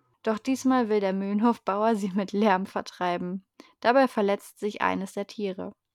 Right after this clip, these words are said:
Bibi und Tina kümmern sich mit Hilfe des Tierarztes Robert Eichhorn um die Wildgans.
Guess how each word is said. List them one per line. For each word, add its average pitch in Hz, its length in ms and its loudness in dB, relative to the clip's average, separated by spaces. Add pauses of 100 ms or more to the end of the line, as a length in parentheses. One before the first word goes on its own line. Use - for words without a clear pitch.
(280)
Bibi 254 260 0
und 220 100 -2
Tina 220 280 -2
kümmern 220 320 -4
sich - 160 -12
mit 202 140 -8
Hilfe 202 300 -4
des - 180 -16
Tierarztes - 680 -4
Robert 220 360 -4
Eichhorn 185 580 -4
um 196 140 -6
die 196 180 -8
Wildgans. 180 600 -8